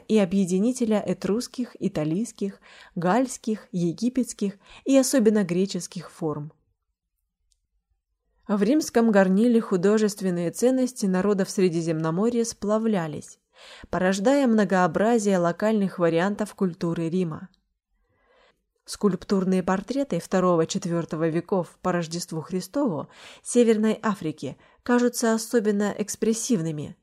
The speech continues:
британские – особенно чопорными, сирийские и пальмирские – затейливыми и пышными,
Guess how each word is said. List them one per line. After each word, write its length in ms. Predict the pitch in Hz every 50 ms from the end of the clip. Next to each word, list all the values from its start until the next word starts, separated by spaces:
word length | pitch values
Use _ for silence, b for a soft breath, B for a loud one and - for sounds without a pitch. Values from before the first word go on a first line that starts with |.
| _ _ _ _ _ _ _ _ -
британские – 800 | 170 170 165 170 - - 156 151 170 - - - 233 240 262 254 B B B B B
особенно 480 | B - 247 - 311 277 302 294 294 285
чопорными, 760 | - - - 190 180 175 185 165 165 165 165 160 160 170 - _ _ _ _ _ _
сирийские 640 | - - - 214 190 220 214 196 - - 196 196
и 180 | 190 - - 202
пальмирские – 840 | 202 - 180 175 185 214 262 277 - - _ - 180 160 156 165 -
затейливыми 880 | - 175 247 277 285 - - 240 240 220 214 214 196 208 202 202 202
и 160 | - - 180 -
пышными, 600 | - - 233 262 - - 208 175 165 165 170